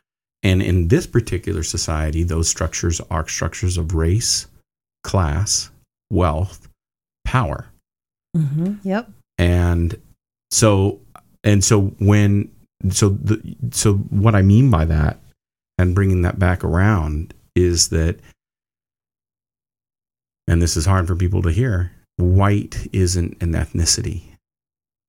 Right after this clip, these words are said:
Speaker 1: It's not embedded in any sort of D N A. It's not,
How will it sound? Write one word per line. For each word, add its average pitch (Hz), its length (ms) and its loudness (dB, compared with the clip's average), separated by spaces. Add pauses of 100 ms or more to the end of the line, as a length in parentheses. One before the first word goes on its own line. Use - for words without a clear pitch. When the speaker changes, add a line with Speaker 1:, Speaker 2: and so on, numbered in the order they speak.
(320)
Speaker 1:
It's - 200 0
not 90 300 -2 (220)
embedded 82 400 0
in 80 240 -2
any 82 240 0
sort 78 260 -2
of 80 140 -4 (200)
D 85 220 0
N 78 100 0
A. 90 360 0 (920)
It's 92 240 0
not, 90 540 -2